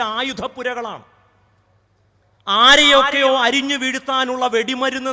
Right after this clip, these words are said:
നിറയ്ക്കുന്ന ആയുധപ്പുരകളായി സാമൂഹിക മാധ്യമങ്ങൾ മാറുന്നു. ഇന്നായിരുന്നെങ്കിൽ ശൗലിന് മർത്തോമാ സഭയിലെ ഒരു വൈദികനാകാൻ സാധിക്കുമോ? തിരുമേനിമാർക്കും ബോർഡ് അംഗങ്ങൾക്കും എല്ലാം അയാളെ പോലീസ് പിടിച്ചുകൊണ്ട് പോകുന്ന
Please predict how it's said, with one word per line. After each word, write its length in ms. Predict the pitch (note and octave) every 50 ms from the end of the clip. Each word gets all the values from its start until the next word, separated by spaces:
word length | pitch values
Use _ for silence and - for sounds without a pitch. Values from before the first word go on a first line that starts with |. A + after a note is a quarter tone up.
| B3+
നിറയ്ക്കുന്ന 500 | A#3+ A#3+ A#3+ B3+ B3 B3 - C4 B3 B3 A#3+ A3 A3 A#3
ആയുധപ്പുരകളായി 960 | C4 C4 C4 B3+ F#3 - B3+ - B3 A#3+ A#3+ B3 A#3+ A#3 A#3 A3+ A3+ A#3 A#3 A3+ - _ _ - -
സാമൂഹിക 500 | A3 F#3+ G3 A3 A#3 B3 B3+ A3+ A3+ B3 A#3+ A3+
മാധ്യമങ്ങൾ 480 | A3 A3 G#3+ G3 A#3 A3 A3 G#3+ G#3+ G3+ G3 F#3+
മാറുന്നു. 380 | F#3+ F#3+ F#3 F#3 E3+ D3 B2+ A2+ G#2 _ _ _ _ _ _ _ _ _ _ - G#3
ഇന്നായിരുന്നെങ്കിൽ 840 | A#3 B3+ C4+ C#4 C4 B3 B3 C4 C4 B3 B3 B3 B3 A#3+ A#3+ A#3 A#3 A3 G#3 - -
ശൗലിന് 480 | A#3 A3 A#3 A#3+ B3+ A#3+ B3 A#3 A3 F#3+ D#3+ - _ _ _ _ _ _ D#3+
മർത്തോമാ 400 | F3+ G#3+ G#3+ B3 B3 B3+ B3 B3 B3 B3 -
സഭയിലെ 320 | B3 - A#3 A#3+ B3 A#3 A3
ഒരു 80 | A3 A3 G3+ G3
വൈദികനാകാൻ 760 | G3+ G#3+ A3+ G#3+ B3+ B3 G#3+ A#3+ A3 G#3+ G#3+ G3+ G#3 G#3 G3+ F#3 - -
സാധിക്കുമോ? 500 | F#3 G3 G#3 - F#3+ - F#3 C#3+ B2+ G#2+ G#2+ _ _ _ _ _ _ _ _ _ _ _ -
തിരുമേനിമാർക്കും 760 | A3 A3 A#3+ A#3+ A#3+ A#3+ B3 A#3 A#3 A3+ A#3 A#3 A#3 A#3 A3+ A3 G#3 F3
ബോർഡ് 280 | G3 A3 A#3 B3+ B3 B3
അംഗങ്ങൾക്കും 520 | A#3+ A#3+ B3 B3 A#3+ A#3+ A#3+ A#3 A#3+ A#3+ A3+ A3+
എല്ലാം 280 | A#3+ B3+ C4+ B3 G#3 G3 F#3+ - _ _ _ _ _ G#3+
അയാളെ 280 | A3 A3+ A3+ A3+ A3+ A#3 A#3 -
പോലീസ് 300 | A#3 B3 A3+ A3+ - - G#3+
പിടിച്ചുകൊണ്ട് 380 | B3 A3 G3+ - A#3+ A#3 A3+ A3+ A3
പോകുന്ന 220 | A#3 A#3 A#3 A#3